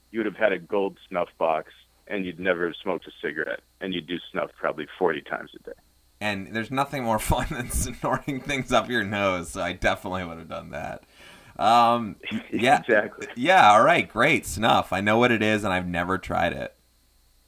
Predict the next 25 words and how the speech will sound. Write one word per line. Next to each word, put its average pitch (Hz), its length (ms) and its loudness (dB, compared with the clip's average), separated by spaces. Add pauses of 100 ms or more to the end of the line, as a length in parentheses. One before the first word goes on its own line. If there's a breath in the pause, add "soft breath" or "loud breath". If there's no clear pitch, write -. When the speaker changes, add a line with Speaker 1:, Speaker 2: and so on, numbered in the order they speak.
Speaker 1:
Right. 151 420 4
Now, 160 200 -2
the 156 140 0
last, 147 320 -4 (220)
the 180 120 -6
last 190 320 -2
time 160 240 -8
I'd 135 200 -8
really 156 240 -8
tried 117 320 -6
it 104 180 -8
was 113 220 -12 (320)
when 139 160 -8
I 117 100 -4
was 101 140 -8 (260)
fourteen. 113 800 -8 (140)
Uh, 101 240 2
Norm 110 380 -4 (120)
stole 104 240 -4
a 87 60 -6
can 98 340 -10
from 98 160 -14
his 87 140 -14
older 95 260 -4
brother, 92 600 -4